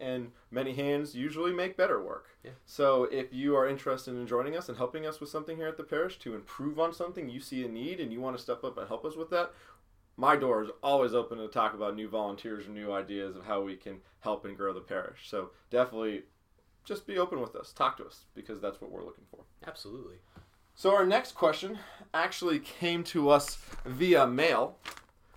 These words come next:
Speaker 1: Um, thank you very much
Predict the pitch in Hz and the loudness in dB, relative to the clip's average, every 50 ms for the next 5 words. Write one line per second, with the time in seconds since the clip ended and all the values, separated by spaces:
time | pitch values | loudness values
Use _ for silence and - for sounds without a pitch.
0 | - _ - - 127 127 127 123 117 113 113 110 113 - - - - - _ _ | -20 _ 0 4 8 10 10 10 10 10 6 6 2 -8 -14 -18 -20 -20 _ _
1 | _ _ _ _ - - _ _ _ _ _ _ _ - - 143 147 143 135 135 | _ _ _ _ -20 -20 _ _ _ _ _ _ _ -2 2 2 2 2 0 -4
2 | 127 123 131 131 127 123 120 120 127 131 - - | -2 2 4 6 8 8 8 8 4 2 0 -2